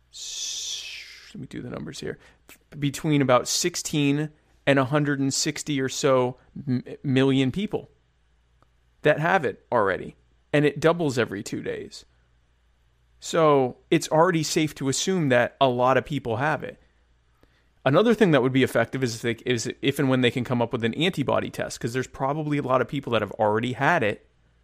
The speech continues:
will test positive for the antibody, even though the virus isn't in their system anymore,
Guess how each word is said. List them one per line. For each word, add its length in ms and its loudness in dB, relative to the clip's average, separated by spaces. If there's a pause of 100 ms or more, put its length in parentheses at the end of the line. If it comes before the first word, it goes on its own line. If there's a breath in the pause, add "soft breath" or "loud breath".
(420)
will 160 0
test 300 -2
positive 440 4
for 120 -4
the 200 0
antibody, 480 2
even 160 -2
though 80 2
the 60 0
virus 400 2
isn't 220 -2
in 100 -2
their 140 0
system 400 0
anymore, 520 -2